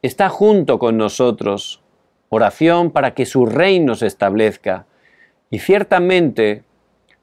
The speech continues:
vamos a experimentar su poder, ese poder que Él nos da siempre para ser testigos,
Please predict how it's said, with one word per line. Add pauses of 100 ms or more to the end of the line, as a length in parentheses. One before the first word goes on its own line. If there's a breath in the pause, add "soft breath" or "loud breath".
vamos
a
experimentar
su
poder, (920)
ese
poder
que
Él
nos
da
siempre (440)
para
ser
testigos,